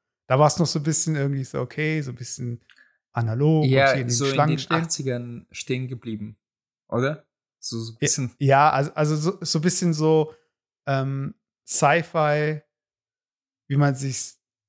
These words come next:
Speaker 1: zu Zeiten von Star Wars vorgestellt hat. <laughs> Und dann halt aber funktionierend.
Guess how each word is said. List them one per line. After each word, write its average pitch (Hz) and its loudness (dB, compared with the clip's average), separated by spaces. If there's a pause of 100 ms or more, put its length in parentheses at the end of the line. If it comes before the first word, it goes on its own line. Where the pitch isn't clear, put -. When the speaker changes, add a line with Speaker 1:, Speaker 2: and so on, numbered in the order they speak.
Speaker 1:
zu - -6
Zeiten 156 -2
von - -8
Star 147 2
Wars 165 2
vorgestellt 151 -4
hat. 147 -6 (140)
<laughs> - -20
Und 139 0
dann 151 4
halt 160 2
aber 139 2
funktionierend. 139 -2